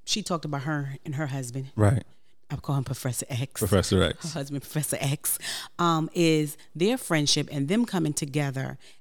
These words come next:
Speaker 1: and knowing who do what better.
Speaker 2: Right.
Speaker 1: And was okay with that, right?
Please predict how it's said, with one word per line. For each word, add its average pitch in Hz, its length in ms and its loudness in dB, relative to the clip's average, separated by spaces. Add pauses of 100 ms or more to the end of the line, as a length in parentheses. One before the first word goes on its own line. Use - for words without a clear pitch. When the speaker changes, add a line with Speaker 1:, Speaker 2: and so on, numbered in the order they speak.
(140)
Speaker 1:
and 160 180 0
knowing 156 280 2
who 196 280 0
do 175 160 4
what 147 420 0
better. 135 400 2
Speaker 2:
Right. 98 340 8
Speaker 1:
And 170 120 -2
was 160 180 -2
okay 165 380 4
with 139 180 0
that, - 320 -4
right? 143 340 4